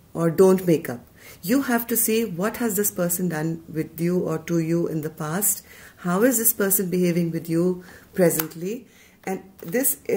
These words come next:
and this quick fix that you're trying to do, uh, is, you know, of "Do this and I'll do that," will it work in the long term? Okay?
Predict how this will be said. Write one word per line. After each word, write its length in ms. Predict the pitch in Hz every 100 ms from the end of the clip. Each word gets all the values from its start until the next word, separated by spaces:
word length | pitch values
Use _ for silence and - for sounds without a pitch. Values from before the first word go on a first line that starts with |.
| 202
and 180 | 190 196
this 160 | 240
quick 260 | - 285 285
fix 260 | 262 247
that 180 | - 208
you're 100 | 208
trying 260 | 208 190 185
to 100 | 190
do, 460 | 151 185 165 147 -
uh, 140 | 160 -
is, 220 | 165 151 -
you 140 | - 151
know, 160 | 175
of 280 | 165 160 -
"Do 160 | 156 180
this 200 | 175 180
and 100 | 175
I'll 140 | 156
do 160 | 156 160
that," 300 | 170 151 - - - - - -
will 220 | 196 240
it 180 | 339 190
work 260 | 190 269 302
in 120 | 254
the 80 | 220
long 260 | 180 160
term? 240 | 147 110 - - - - - - - - - - - -
Okay? 260 | 165 208